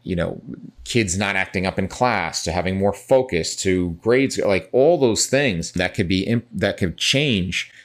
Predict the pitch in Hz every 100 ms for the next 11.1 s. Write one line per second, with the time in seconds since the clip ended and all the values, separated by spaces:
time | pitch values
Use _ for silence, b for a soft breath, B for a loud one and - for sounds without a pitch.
0 | B - 82 110 110 107 104 - 120 -
1 | 120 104 101 101 104 104 101 98 92 95
2 | 90 98 87 85 80 85 82 - - 90
3 | - 101 95 - 98 85 90 - 90 87
4 | 85 82 - 95 90 85 82 B B -
5 | 101 104 101 101 95 82 b b - 87
6 | 107 - - 107 95 95 90 87 - 95
7 | - 98 90 - 85 - 95 - 87 -
8 | 78 80 50 - b b - 110 117 -
9 | 110 104 101 92 101 95 - 87 92 87
10 | - 104 104 104 90 - - - 92 87
11 | -